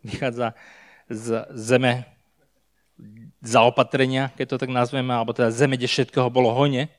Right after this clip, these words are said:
tak to nazvime. A vychádza ne-, do neistoty. Vychádza nie-, Pán ho volá niekde. Hej, a vidíme, ša-, kde všade chodili a čo riešili. A potom vidíme v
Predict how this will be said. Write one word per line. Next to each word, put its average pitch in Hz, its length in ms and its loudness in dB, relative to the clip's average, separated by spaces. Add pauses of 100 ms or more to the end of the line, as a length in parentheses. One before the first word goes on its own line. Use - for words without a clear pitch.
(100)
tak 117 160 -8
to - 80 -10
nazvime. 120 500 0 (960)
A 120 80 4
vychádza 135 400 2
ne-, 127 160 -2
do 123 100 0
neistoty. 123 640 0 (180)
Vychádza 123 460 0
nie-, 131 240 -2
Pán 131 240 0
ho 127 80 -6
volá 127 240 4
niekde. 117 480 -6 (100)
Hej, 113 220 0
a 107 80 2
vidíme, 113 260 -8
ša-, 117 240 -6
kde 113 220 -8
všade 120 240 -2
chodili 127 400 -6 (480)
a 110 80 -8
čo 117 160 -2
riešili. 127 500 -2 (560)
A - 60 -4
potom 123 240 -2
vidíme 120 280 0
v 113 80 -2